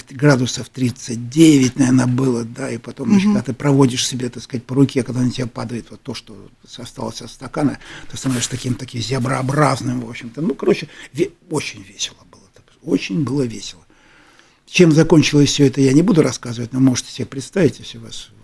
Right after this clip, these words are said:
Speaker 1: богатое воображение, что молодые люди могли устроить там в свободный рабочий день.
Speaker 2: Мексиканцы, наверное, были поражены.
Speaker 1: <laughs> Да,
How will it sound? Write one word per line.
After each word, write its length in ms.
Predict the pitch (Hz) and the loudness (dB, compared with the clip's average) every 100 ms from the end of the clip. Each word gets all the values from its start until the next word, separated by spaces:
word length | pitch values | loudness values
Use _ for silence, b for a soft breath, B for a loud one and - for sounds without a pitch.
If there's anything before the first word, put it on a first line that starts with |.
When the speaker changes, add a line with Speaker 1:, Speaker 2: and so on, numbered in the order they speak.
| 113 113 | -20 -16
Speaker 1:
богатое 340 | 123 117 113 107 | -14 -14 -16 -18
воображение, 640 | 107 120 135 185 156 117 110 - _ - | -18 -10 -6 -2 -2 -2 -8 -20 _ -20
что 200 | - 156 | -8 -2
молодые 360 | 139 135 131 127 | 0 -2 -6 -6
люди 200 | 156 135 | -6 -6
могли 280 | 127 117 120 | -6 -8 -14
устроить 400 | 120 - 107 98 | -16 -18 -20 _
там 100 | - 101 _ _ | -20 -20 _ _
в 60 | - | -18
свободный 420 | 131 120 123 113 | -14 -12 -12 -14
рабочий 340 | 113 117 113 185 | -14 -14 -12 -12
день. 100 | 139 | -8
Speaker 2:
Мексиканцы, 500 | 175 117 220 226 214 | -4 0 2 0 0
наверное, 300 | 202 202 202 | 0 2 2
были 220 | 180 190 | -2 -8
поражены. 640 | - 190 196 202 180 165 - - | -12 -12 -8 -6 -8 -10 -16 -6
Speaker 1:
<laughs> 380 | - 175 - | 2 4 4
Да, 300 | 135 143 123 | 2 0 0